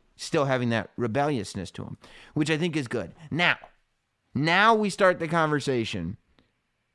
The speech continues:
Is Roman the best?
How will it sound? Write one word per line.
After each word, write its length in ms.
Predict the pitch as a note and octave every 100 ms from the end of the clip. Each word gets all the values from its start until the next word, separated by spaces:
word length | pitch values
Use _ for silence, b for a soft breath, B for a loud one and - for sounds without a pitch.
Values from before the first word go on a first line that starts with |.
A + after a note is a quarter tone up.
| _ _ _ _ _ _ _ _ _ -
Is 320 | D#3+ D#3+ C#3
Roman 400 | C3 C3+ B2 A#2+
the 80 | A2+
best? 480 | G#2+ F2+ - -